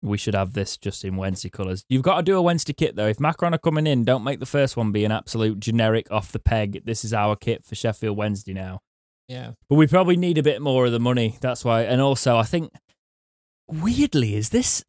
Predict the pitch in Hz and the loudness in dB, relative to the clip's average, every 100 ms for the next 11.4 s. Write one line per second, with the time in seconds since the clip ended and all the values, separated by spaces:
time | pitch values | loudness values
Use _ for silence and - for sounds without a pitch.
0 | _ 175 185 311 - - 247 226 220 202 | _ -4 0 0 -2 -2 0 0 0 2
1 | 180 143 143 143 - - 156 147 151 139 | 4 4 6 6 4 0 0 0 0 0
2 | - - 110 123 - 113 123 - 131 127 | -2 -4 -4 -4 -4 -2 -2 -2 -2 0
3 | 123 - 120 113 233 - 123 110 98 95 | 0 0 4 4 2 0 0 0 -2 -8
4 | - 127 127 117 113 110 120 117 - _ | -2 2 2 0 0 2 2 0 -12 _
5 | _ _ - 131 - 415 143 131 127 - | _ _ -2 -2 4 4 6 4 2 -6
6 | _ _ - _ 170 - 180 208 202 165 | _ _ -20 _ -8 -6 -4 -4 -6 -10
7 | - - 196 185 - - - 170 - 175 | -8 -6 -6 -8 -16 -20 -12 -10 -8 -6
8 | 165 156 160 - 147 - - 151 - 131 | -6 -6 -14 -12 -14 -14 -10 -8 -8 -8
9 | 151 151 147 135 127 143 147 151 127 113 | -8 -8 -8 -12 -10 -8 -6 -8 -10 -12
10 | 104 _ _ _ _ _ _ _ _ _ | -14 _ _ _ _ _ _ _ _ _
11 | _ 110 113 110 | _ 2 6 6